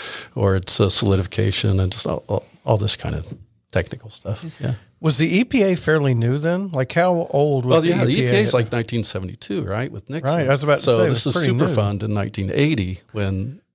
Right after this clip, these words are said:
Speaker 1: when all the regulations come out on how to dispose of hazardous waste and all that kind of stuff comes around. Before then, you could just kind of stick it in the warehouse and not worry about
Speaker 3: There
Speaker 1: it.
Speaker 3: was no guidance at all
Speaker 1: <laughs> Yeah.
Speaker 3: <laughs> on hazard,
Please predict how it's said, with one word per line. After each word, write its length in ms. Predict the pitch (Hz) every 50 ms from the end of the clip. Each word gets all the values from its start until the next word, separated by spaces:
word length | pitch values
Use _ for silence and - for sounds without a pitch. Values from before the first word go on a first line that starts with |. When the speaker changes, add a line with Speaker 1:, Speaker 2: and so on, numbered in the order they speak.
| _ _ _
Speaker 1:
when 680 | - 104 107 107 104 98 98 98 98 95 95 101 - -
all 200 | - 117 117 123
the 80 | 120 110
regulations 580 | 113 113 110 113 107 113 110 - - 101 -
come 160 | - - 110
out 160 | 104 98 101 95
on 160 | 95 98 90
how 180 | 76 110 101
to 120 | 98 98 92
dispose 440 | 90 - - - - 104 95 90 85
of 140 | 92 87
hazardous 420 | - 101 92 90 92 101 101 - -
waste 280 | 107 101 101 - -
and 60 | - 98
all 60 | 92
that 140 | 92 95 _
kind 120 | _ 95
of 40 | 92 -
stuff 220 | - - 95 -
comes 220 | - 95 101 -
around. 240 | - 117 123 120 110 104
Before 300 | 107 - - 196 220 185
then, 200 | 123 117 113 104
you 60 | -
could 180 | - 113 104 92
just 180 | - 98 - -
kind 180 | - 104 98
of 120 | 92 90 90 - _ _ _ _ _ _ _ _ _ _ _
stick 280 | _ - - - - -
it 40 | -
in 80 | -
the 40 | 104
warehouse 420 | 98 95 95 95 101 98 98 - -
and 60 | -
not 100 | - -
worry 160 | 101 101 107
about 120 | 110 110 -
Speaker 3:
There 100 | 226 220
Speaker 1:
it. 20 |
Speaker 3:
was 140 | 202 180 143
no 180 | 151 156 170 165
guidance 540 | 135 - 131 135 139 123 123 120 117 - 151
at 80 | 143 120
all 320 | 120 117 113 107 110 -
Speaker 1:
<laughs> 20 |
Yeah. 120 | 139 135 -
Speaker 3:
<laughs> 160 | - 107 -
on 60 | - -
hazard, 560 | - - - - - 127 - - 151 -